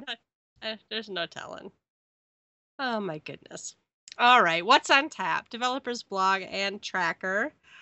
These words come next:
Uh, let's see. Uh, oh, the first one was testing. They talked about testing the new, uh, two dungeons. They wiped.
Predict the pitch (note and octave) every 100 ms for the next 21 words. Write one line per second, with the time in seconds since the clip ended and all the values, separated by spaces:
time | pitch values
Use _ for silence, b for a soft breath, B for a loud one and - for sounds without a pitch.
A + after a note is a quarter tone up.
0 | B B B G#3 G#3+ G#3+ A3 A3 A3 A3
1 | A3 A3 A3 A3+ A3+ A3+ A3+ C#4+ C#4 B3
2 | - B3+ B3+ G#3 B3 A#3 G#3+ A3+ C#4 -
3 | B3 A3+ A3 - A#3 A3 A3+ A3 B3+ B3
4 | G#3 A3 G#3+ G#3 - G#3 G3+ - G#3 G3+
5 | G3+ G3 G3 G3+ G3+ G3+ G3+ - b b
6 | b b - F#3+ G3+ F#3 G#2+ - - _
7 | - - A3 G#3 F#3 G3 A#3 A#3+ B3+ A#3
8 | A3 B3 C#4+ F#3+ D4+ B3+ - -